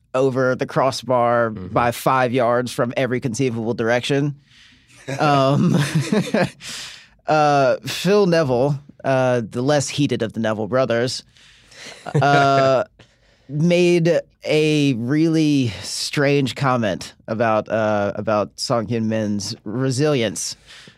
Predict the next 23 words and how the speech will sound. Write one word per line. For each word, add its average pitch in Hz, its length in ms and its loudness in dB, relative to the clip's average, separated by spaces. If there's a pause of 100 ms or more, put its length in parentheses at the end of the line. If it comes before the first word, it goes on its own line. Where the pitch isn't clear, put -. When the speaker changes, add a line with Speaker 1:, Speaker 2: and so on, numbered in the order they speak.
Speaker 1:
"I 156 120 2
played 180 240 2
with 180 140 -2
Park 175 220 2
Ji-sung 165 440 0
at 135 80 0
Manchester 151 500 0
United, 139 420 2
and 117 120 -2
they 131 160 0
have 135 240 -2
similar 135 460 -2
qualities. 113 520 0
Their 123 180 0
attitude 127 420 -2
is 107 80 -8
fantastic. 117 720 -2
They 120 140 -2
give 120 320 -2
energy 123 400 -4
to 123 120 -4
their 113 160 -2
team." 104 460 -4